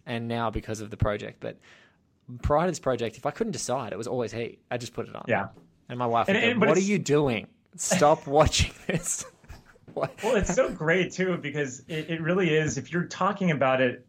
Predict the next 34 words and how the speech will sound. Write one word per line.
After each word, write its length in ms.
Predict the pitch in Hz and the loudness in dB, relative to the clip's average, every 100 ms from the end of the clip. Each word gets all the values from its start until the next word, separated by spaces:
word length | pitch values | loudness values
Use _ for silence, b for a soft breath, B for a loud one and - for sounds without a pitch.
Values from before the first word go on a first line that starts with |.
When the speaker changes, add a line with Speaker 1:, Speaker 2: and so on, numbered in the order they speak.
| _ _ _ | _ _ _
Speaker 2:
in 100 | 160 | -6
a 40 | 123 | -4
variety 460 | 123 123 143 143 | 0 2 2 0
of 120 | 135 | -2
ways, 400 | 117 117 110 110 | -2 -4 -4 -6
Heat 300 | - - 185 | -10 -6 -4
is 120 | 165 - | -4 -4
such 200 | 147 - | -6 -6
a 40 | |
good 440 | 123 - 131 127 107 | -10 -4 -2 0 0
medium 720 | 110 117 113 107 104 101 - B B B B B | 0 2 4 4 2 0 -4 B B B B B
for 260 | _ 131 120 | _ 2 4
discussion. 680 | 107 - 220 196 - 98 92 | 2 0 2 2 0 -4 -4
And, 240 | 123 123 | -2 -2
and 180 | 127 131 | 0 2
it's, 340 | 123 - - - - | 2 -2 -10 -14 -2
for 160 | 151 | 0
one, 480 | 131 190 143 123 113 | 4 4 2 0 -4
it's 460 | 127 120 - - - _ _ | -6 -6 -10 -12 -16 _ _
long. 640 | 120 98 139 87 87 113 - | -6 -2 -2 -2 -6 -10 -4
And 200 | 127 120 | 0 0
Speaker 1:
Yeah. 100 | 110 | 2
Speaker 2:
so 200 | 107 120 131 | 2 0 -2
if 120 | 131 | -2
you're 80 | 131 | 0
doing 220 | 131 151 | 2 2
it 100 | 117 | 2
one 140 | 117 | 0
by 220 | 113 110 104 | 2 2 0
one 420 | 117 123 113 120 | -6 -4 -2 0
minute 160 | 117 104 | 0 -2
after 220 | 104 - | -4 -6
a 60 | 95 | -2
time, 320 | 165 131 | 0 0